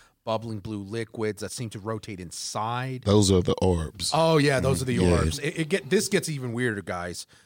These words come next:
Speaker 1: April nineteen ninety-six, uh, the Gormans watched a blue orb, uh, intensively, uh, in blue light. There was, like, static electricity in the air. It seemed to be intelligently controlled. When they approached the horse with the flashlight, the orb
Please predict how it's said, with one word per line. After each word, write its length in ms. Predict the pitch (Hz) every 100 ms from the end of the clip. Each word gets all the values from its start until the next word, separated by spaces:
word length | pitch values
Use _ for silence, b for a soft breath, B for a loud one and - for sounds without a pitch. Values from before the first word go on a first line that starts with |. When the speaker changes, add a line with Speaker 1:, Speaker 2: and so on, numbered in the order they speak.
| b b
Speaker 1:
April 340 | - 160 165 156
nineteen 280 | 151 147 143
ninety-six, 560 | 127 113 147 143 - -
uh, 140 | 120
the 100 | 117
Gormans 460 | 110 131 135 127 120
watched 420 | 110 123 120 -
a 80 | 104
blue 260 | 117 131 -
orb, 380 | 127 120 113 110 b b b b -
uh, 140 | 123
intensively, 920 | 120 117 151 151 143 135 135 131 123 -
uh, 340 | 113 110 104 -
in 200 | 127 113
blue 200 | 117 123
light. 440 | 123 123 104 101 _ -
There 140 | 123
was, 200 | 123 117
like, 140 | 117 -
static 400 | - 131 131 135
electricity 500 | 120 - 127 120 113
in 60 |
the 160 | 107 113
air. 320 | 131 135 139
It 140 | 117 -
seemed 240 | 127 120
to 40 |
be 160 | 117 117
intelligently 540 | 107 120 113 101 101
controlled. 640 | 101 92 - 123 127 127 - b b b b
When 120 | 123 123
they 120 | 147
approached 300 | 156 170 -
the 80 | 151
horse 320 | 151 139 123
with 180 | 131 123
the 60 |
flashlight, 580 | - 131 131 110 101 -
the 60 | 117
orb 280 | 139 127